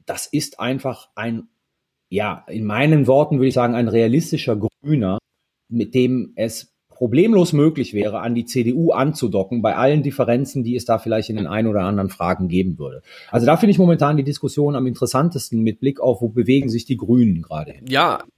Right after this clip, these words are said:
Speaker 2: da wäre eben zum Beispiel die Frage, ob in einer, äh, denkbaren schwarz-grünen, äh, Koalition, äh, im Bund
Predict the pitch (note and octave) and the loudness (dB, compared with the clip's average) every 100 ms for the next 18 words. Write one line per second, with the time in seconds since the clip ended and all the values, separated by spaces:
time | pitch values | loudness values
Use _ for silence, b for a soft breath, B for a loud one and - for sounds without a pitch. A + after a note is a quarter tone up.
0 | - A#2+ C3 F#3 B2+ E3+ D3 D3 C#3+ A#2+ | -6 0 2 0 -2 -4 -2 -2 -2 -6
1 | - A#2 E3 D3+ C3 C#3 C3 B2 A2+ A2 | -2 0 0 0 0 0 0 0 0 0
2 | A2 - A2+ G#2+ - B2 F#3+ - C#3 E3 | -2 -2 -4 -4 -4 -2 -2 -4 -2 -2
3 | E3+ F3+ - A#2 C#3+ - C3+ C#3+ D3+ D3+ | -2 -6 -2 0 0 -2 -2 0 0 -2
4 | - - C#3 B2+ B2 A#2+ D3 E3+ F3+ - | -4 -4 -2 -2 -2 -2 0 -2 -4 -4
5 | B2+ - B2 A#2 B2 F3+ G3 | -2 0 -2 -2 -2 -2 -6